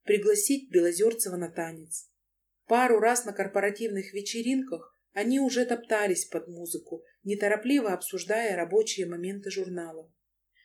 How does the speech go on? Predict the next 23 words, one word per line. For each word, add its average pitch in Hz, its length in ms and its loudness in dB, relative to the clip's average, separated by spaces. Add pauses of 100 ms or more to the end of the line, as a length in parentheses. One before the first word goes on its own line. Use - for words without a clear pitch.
(160)
Да 196 120 6
и 226 100 8
на 226 100 0
прошлогоднем 226 800 0
балу 220 300 2
провели 214 420 0
несколько 202 540 -4
танцев 196 500 -6
вместе, 185 520 -10 (220)
так 214 180 -2
с - 80 -6
чего 226 380 -2
вдруг 175 380 -4
ступор? 156 580 -8 (800)
Чем 185 340 -6
дальше, 185 540 -6 (300)
тем 185 240 -2
сложнее. 170 720 -10 (580)
И 202 160 0
вальсов, 208 480 -2
как 220 220 -4
назло, 208 340 -8
нет. 196 280 -10